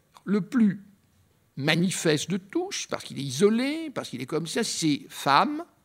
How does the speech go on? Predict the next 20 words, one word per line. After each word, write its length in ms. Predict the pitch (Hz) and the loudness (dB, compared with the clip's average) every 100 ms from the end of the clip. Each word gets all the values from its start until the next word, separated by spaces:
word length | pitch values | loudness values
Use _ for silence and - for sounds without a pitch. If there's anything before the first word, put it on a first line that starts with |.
| _ _ _ _ _ _ _ _ _ _ _ _ | _ _ _ _ _ _ _ _ _ _ _ _
avec, 720 | - 160 170 156 - - - _ _ _ _ - | 0 4 4 2 -2 -20 -20 _ _ _ _ -10
mais 80 | |
surtout 360 | 151 147 - 139 | -6 -6 -6 -6
sur, 600 | - 226 190 131 - - _ _ - | 2 6 6 2 -8 -18 _ _ -12
Juan 320 | 123 123 113 | -4 -4 -2
Miro, 540 | 127 147 175 214 277 - _ _ _ _ - | -4 0 4 2 0 -14 _ _ _ _ -2
devenu 440 | 143 123 143 214 | 2 4 4 2
plus 160 | 147 135 | 2 0
tard 340 | 165 185 175 | 4 4 4
la 100 | 127 | 0
chevelure 380 | - 127 160 147 | -2 -4 -2 -2
de 100 | 135 | -2
Bérénice, 800 | 139 117 113 135 190 - - _ - | -2 -4 -4 -2 -2 -4 -8 _ -14
légèrement 600 | 117 117 110 80 135 131 | -8 -6 -8 -8 -6 -6
réécrit, 600 | 117 - - 170 165 - | -8 -14 -12 -8 -8 -8
euh, 60 | - | -10
voilà. 260 | - - _ - - - - - - | -14 -14 _ -20 -16 -12 -12 -14 0
Là, 560 | 185 240 277 320 370 - | 6 8 10 8 6 4
on 240 | 202 208 208 | 4 6 6
a, 360 | 151 98 - | 2 0 -6